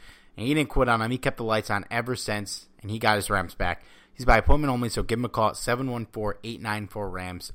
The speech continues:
Again, seven one four eight nine four seven two six seven. Use the promo code Ramstalk so he knows we sent you, and you're gonna get a discount on an,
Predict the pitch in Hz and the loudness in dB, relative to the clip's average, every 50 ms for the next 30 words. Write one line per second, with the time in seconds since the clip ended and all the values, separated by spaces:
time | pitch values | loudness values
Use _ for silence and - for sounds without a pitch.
0 | - 98 92 104 101 98 90 87 82 - - _ _ _ _ - - - 127 131 | -14 -14 -8 -4 -4 -4 -4 -6 -10 -16 -20 _ _ _ _ -14 -2 2 2 2
1 | 147 - 160 143 127 123 123 120 - - 107 104 101 98 98 - - _ - 117 | 2 2 -2 -2 -2 -2 -4 -4 -6 -6 -8 -6 -4 -6 -6 -8 -12 _ -12 -12
2 | - - - 117 110 101 101 104 98 - - 95 92 92 92 - - _ _ _ | -12 -10 -8 -6 -4 -4 -4 -6 -8 -10 -8 -6 -6 -6 -6 -8 -14 _ _ _
3 | - - 123 127 139 151 147 - 131 120 - - 110 - - - 113 92 85 82 | -8 -4 -4 -4 -4 -6 -8 -8 -8 -6 -2 -4 -4 -4 -4 -6 -6 -8 -8 -10
4 | - - - _ - _ _ _ - - 127 139 156 151 - 151 139 135 127 - | -14 -18 -20 _ -20 _ _ _ -12 -8 -6 -4 2 4 4 4 4 2 0 0
5 | 131 123 107 101 110 110 107 101 - - 107 92 90 - - 107 101 98 98 92 | -2 -2 0 0 -2 -2 -2 -2 -4 -4 -4 -4 -4 -4 -8 -8 -6 -6 -6 -8
6 | 95 107 131 131 - - 104 98 92 95 95 92 - - - - _ _ 107 117 | -6 -8 -6 -6 -4 -4 -4 -4 -4 -6 -6 -8 -8 -12 -20 -20 _ _ -8 -4
7 | 131 139 131 113 123 120 110 110 104 - - 113 104 101 76 87 95 - | -2 -2 -2 -2 -4 -4 -4 -4 -6 -6 -6 -4 -4 -4 -4 -6 -10 -14